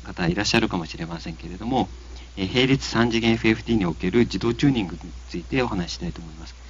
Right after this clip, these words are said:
その次に、えっと、二次元分割、先週、あの、エムピーアイに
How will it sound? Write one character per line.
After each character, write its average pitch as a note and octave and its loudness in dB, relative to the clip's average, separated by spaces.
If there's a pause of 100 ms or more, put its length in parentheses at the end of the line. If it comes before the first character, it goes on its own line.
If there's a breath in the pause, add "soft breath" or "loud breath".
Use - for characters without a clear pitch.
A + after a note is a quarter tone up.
(320 soft breath)
そ - -8
の D#3 8
次 D#3 8
に、 A#2 4 (520 loud breath)
え F#2 -4
っ - -6 (160)
と、 E2+ -2 (220)
二 G2+ -4
次 D#3 10
元 F#3+ 8
分 F#3+ 4
割、 F2 -2
先 C3 6
週、 B2+ 8
あ G2+ -4
の、 F#2 0
エ G#2 -4
ム A2 -2
ピ A2 0
ー A2 6
ア - 6
イ G2 6
に D#2+ -4